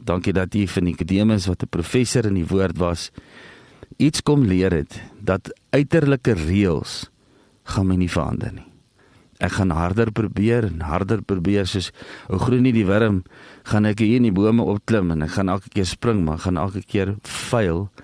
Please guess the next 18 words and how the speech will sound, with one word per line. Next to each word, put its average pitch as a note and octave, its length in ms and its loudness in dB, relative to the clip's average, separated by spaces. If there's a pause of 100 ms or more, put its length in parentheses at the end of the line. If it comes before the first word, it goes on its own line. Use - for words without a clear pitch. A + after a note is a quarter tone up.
(480)
en F#2 100 0
ek F#2 120 0
gaan G2+ 120 2
elke A#2 240 0
keer G2+ 340 0 (280)
frustreerd B2+ 720 0
wees, D#2 320 -6 (340)
want F#2+ 160 -2
ek F#2+ 140 -2
probeer G2+ 340 0
dat G2+ 180 0
'n F#2 100 -4
klomp B2 280 0
reëls F#2 400 0
my E2+ 140 2
van D2+ 220 -2
buite E2 340 0
af - 320 -8